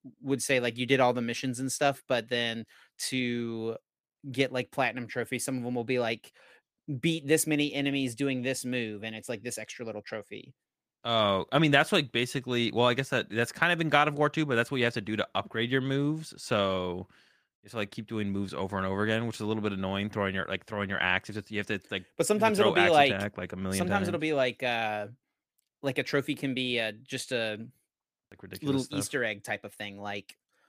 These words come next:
Speaker 1: "Pet this animal on this planet" was, like, one of the
Speaker 2: <laughs>
Speaker 1: eas-, was one of the trophies for Jedi Survivor.
Speaker 2: Oh, no, I di-, I don't go out of my way to do, like, all that kinda stuff. I like hundred percent in terms of, uh,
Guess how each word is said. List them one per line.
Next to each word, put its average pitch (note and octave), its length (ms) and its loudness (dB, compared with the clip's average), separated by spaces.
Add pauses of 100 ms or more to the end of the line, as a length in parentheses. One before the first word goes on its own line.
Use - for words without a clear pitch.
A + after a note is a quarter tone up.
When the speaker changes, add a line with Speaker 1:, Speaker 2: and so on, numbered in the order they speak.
(180)
Speaker 1:
"Pet D3+ 280 2
this C3 220 -6
animal A#2 460 -8
on G#2+ 200 -8
this A2 180 -6
planet" G#2 520 -2
was, A3 160 2
like, A#2+ 140 0
one C3 140 0
of A#2+ 60 0
the C3 140 0
Speaker 2:
<laughs> - 0 -
Speaker 1:
eas-, A#2 260 -4
was C3 180 -2
one C3 120 0
of B2 60 -2
the A#2+ 60 -2
trophies A#2+ 440 -2
for A2 260 -6 (120)
Jedi A2+ 280 2
Survivor. G2+ 540 -6 (440)
Speaker 2:
Oh, A#2+ 340 4
no, A2 260 6
I A2+ 140 8
di-, C#3 140 6
I G#2 120 8
don't D3 180 6
go C#3+ 80 6
out C#3 60 6
of C3 40 4
my B2 80 6
way A#2+ 120 6
to A2+ 80 2
do, G#2+ 120 2
like, G2+ 160 2
all G2 160 0
that F#2 180 -2
kinda F2 200 -6
stuff. F#2 340 -8 (320)
I D3 80 -2
like E3+ 120 0
hundred D#3+ 220 2
percent C#3+ 220 4
in C3 140 4
terms B2+ 260 2
of, A2 460 2 (560)
uh, F2+ 760 2